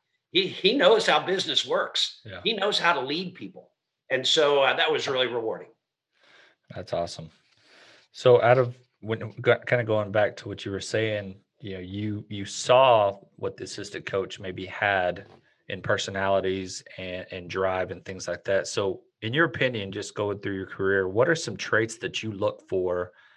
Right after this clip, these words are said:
Speaker 2: when looking for that next leader?
Speaker 1: Yeah. So I, there's an acronym that I use in my book that is kind of a, maybe ten years ago, I, I came up with it 'cause, I mean, I, I read, I've read so much about leadership. I've studied leaders,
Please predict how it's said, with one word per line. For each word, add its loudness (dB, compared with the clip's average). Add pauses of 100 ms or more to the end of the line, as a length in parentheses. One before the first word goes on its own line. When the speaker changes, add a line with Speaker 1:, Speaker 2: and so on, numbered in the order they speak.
(280)
Speaker 2:
when -4
looking 0
for -2
that -2
next -8
leader? -8 (440)
Speaker 1:
Yeah. -2 (200)
So 6
I, 6
there's 2
an 2
acronym 4
that 4
I 4
use 0
in -4
my 2
book 0
that 2
is 0
kind -6
of -4
a, -2 (680)
maybe -6
ten 0
years 2
ago, 2
I, 0
I -6
came -6
up 0
with 2
it -2
'cause, -6
I -6
mean, 0
I, 2
I 2
read, 0
I've -6
read 4
so 4
much 2
about -2
leadership. -4
I've -6
studied 2
leaders, -6